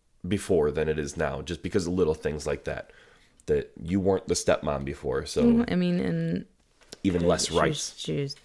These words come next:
Speaker 2: yeah, in the beginning, it was, it was very difficult. Like, Chris had to leave for work at, like, four in the morning, and she was wanting to come pick the kids up at four in the morning.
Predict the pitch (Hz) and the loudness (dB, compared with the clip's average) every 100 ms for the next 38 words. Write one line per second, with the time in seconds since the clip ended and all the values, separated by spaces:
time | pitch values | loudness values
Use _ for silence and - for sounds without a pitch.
0 | - - - - _ - 139 139 - 160 | -20 -20 -20 -20 _ -6 -6 -4 -2 0
1 | 156 165 160 156 151 151 151 - 160 151 | 2 4 4 4 2 2 0 0 -2 -4
2 | - - - - - - - 160 - 156 | -4 -4 -6 -10 -8 -6 -4 -4 -2 -4
3 | 151 156 151 151 151 151 151 151 - 147 | -2 -2 0 0 -2 -2 0 0 -2 -2
4 | 147 156 147 147 147 143 151 160 160 143 | -2 -2 0 0 0 0 0 -2 -2 -2
5 | 147 156 160 143 156 151 147 147 156 - | -2 -4 -2 -4 -4 -4 -4 -2 -2 -2
6 | 165 - 202 156 - - 180 160 160 160 | -4 -4 0 -2 -2 -6 -4 -2 0 2
7 | 220 180 180 | 2 2 0